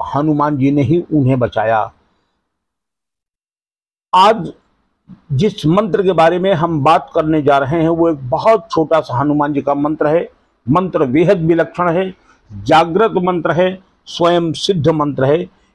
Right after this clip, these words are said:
इस मंत्र को अगर आप जपते हैं और करते हैं, तो निश्चित मानकर चलिएगा कि जीवन में अगर बड़ा से बड़ा भी कोई संकट आया हुआ है, तो उस संकट से आपको मुक्ति मिलेगी।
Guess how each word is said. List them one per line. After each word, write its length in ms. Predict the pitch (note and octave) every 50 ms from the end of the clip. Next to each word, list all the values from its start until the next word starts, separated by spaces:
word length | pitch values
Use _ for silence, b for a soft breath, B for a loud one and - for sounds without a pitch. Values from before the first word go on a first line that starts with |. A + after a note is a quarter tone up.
| _ _ -
इस 200 | - - - -
मंत्र 440 | F#3+ D3+ C#3+ E3+ F#3+ G3+ F3 G#3+ G3+
को 220 | D#3 - F#3+ G3 G3
अगर 340 | - D#3+ - D3+ D3+ D3+
आप 520 | D3+ - - D#3 D#3 D#3+ E3 F3 E3 - _ -
जपते 460 | A#2+ G#2+ D3 D#3 - - _ - G3+
हैं 280 | F#3+ D#3+ E3 F3+ F3 E3
और 280 | - - D#3+ C#3+ C3 -
करते 300 | D#3+ D#3 D#3+ C3+ F3 G#3
हैं, 340 | G3 E3+ E3 D#3+ D#3+ D#3+ - B B B B B B
तो 80 | D#3 D#3+
निश्चित 520 | E3 F3 F3+ E3+ - - - A#3+ A3+ - _ -
मानकर 440 | E3 E3 D#3+ D#3+ D#3+ D#3+ C3+ D3 C3+
चलिएगा 680 | - - - D#3+ E3 F3+ E3+ D3+ B2 C#3 C3+ C3+ C#3 D#3 - b b b b b b -
कि 100 | F3+ F3
जीवन 460 | C#3+ A2+ F#2+ B2 E3+ F#3 G3+ G3+ G3+
में 180 | G3 F3 F3 F3+
अगर 240 | F3+ E3 F3+ F3
बड़ा 380 | E3+ B2 F#2+ A2+ E3 F#3+ G3+ G3
से 140 | - - F#3+
बड़ा 300 | D#3 C#3 D#3 E3+ F#3+ F#3+
भी 120 | E3+ F#3
कोई 260 | E3 - E3+ E3 D#3+
संकट 500 | D#3 - - D#3 D#3 D3+ - E3+ D3+ -
आया 180 | D3 C#3+ C3+ C#3
हुआ 260 | C3 A2+ C3+ D3 D3+
है, 240 | C#3 D3 D#3+ E3+ F#3+ - B B B B B B B B -
तो 180 | F#3 F#3 F4+ -
उस 200 | G4+ G3 - -
संकट 520 | D#3+ - D#3 D#3+ D#3+ D3+ - F3 D#3 D3+ C#3 -
से 240 | - - - D#3+ F3+
आपको 400 | - - C#3 C#3+ C#3+ - - D3+
मुक्ति 320 | D3 D3 C3+ - - - C#3
मिलेगी। 540 | C3 B2 B2 C3 C3 A#2 B2+ C#3 B2 G#2+